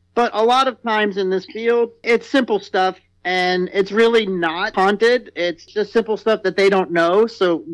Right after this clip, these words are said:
that's why I like the scientific aspect. But we do have a psychic on the team that basically I will, I will just give him the address. He will send me what he's got. I'll put it in my pocket, or if it's on a recorder,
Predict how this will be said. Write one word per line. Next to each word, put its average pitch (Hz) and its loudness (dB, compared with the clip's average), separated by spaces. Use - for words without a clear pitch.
that's 190 -2
why 185 2
I - 0
like 175 -2
the 170 -10
scientific 170 -6
aspect. 165 -4
But 208 2
we 196 2
do 233 -2
have 214 0
a 180 -2
psychic 202 0
on 196 2
the 185 0
team 233 0
that 165 0
basically 196 4
I 190 2
will, 190 2
I 175 0
will 202 0
just 196 -2
give 202 2
him 208 -2
the 196 6
address. 190 2
He 202 -2
will 208 0
send 208 0
me 208 2
what 190 2
he's 185 -2
got. 196 2
I'll 175 -2
put 202 0
it 196 6
in 190 4
my 175 2
pocket, 202 -2
or 175 -2
if 165 -10
it's 185 -2
on 185 0
a 165 0
recorder, 233 0